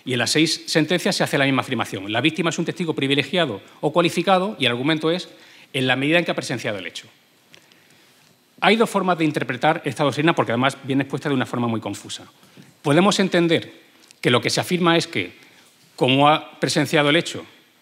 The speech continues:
eh, tenemos que creérnosla, pero si optamos por esa interpretación literal del argumento, es insostenible, claramente es inconstitucional, porque, eh, habría introducido una prueba legal,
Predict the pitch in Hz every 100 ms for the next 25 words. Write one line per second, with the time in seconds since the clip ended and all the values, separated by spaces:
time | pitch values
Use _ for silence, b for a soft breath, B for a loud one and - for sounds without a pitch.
0 | _ _ 123 101 104 120 120 127 120 151
1 | 131 147 156 143 175 - - _ _ _
2 | _ _ _ _ _ _ _ _ - 98
3 | 98 - - 107 117 - - - 120 160
4 | 165 170 151 156 147 147 143 - 143 139
5 | 143 135 139 131 151 147 101 101 131 123
6 | 123 - 117 135 123 131 117 123 127 113
7 | 127 113 107 110 - 123 147 160 B B
8 | B B _ 120 104 110 - - 101 -
9 | 101 127 127 139 - 143 139 139 135 135
10 | 135 139 139 139 160 185